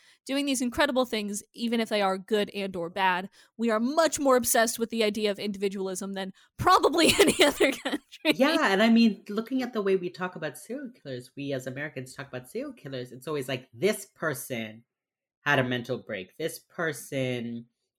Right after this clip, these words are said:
Speaker 2: was mentally ill. This person had something happen to them." And we don't tend to look at it as, like, a societal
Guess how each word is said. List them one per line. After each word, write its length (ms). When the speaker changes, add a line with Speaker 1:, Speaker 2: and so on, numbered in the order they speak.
Speaker 2:
was 140
mentally 460
ill. 240
This 200
person 680
had 220
something 280
happen 300
to 100
them." 160
And 120
we 100
don't 360
tend 200
to 60
look 200
at 60
it 120
as, 200
like, 100
a 80
societal 880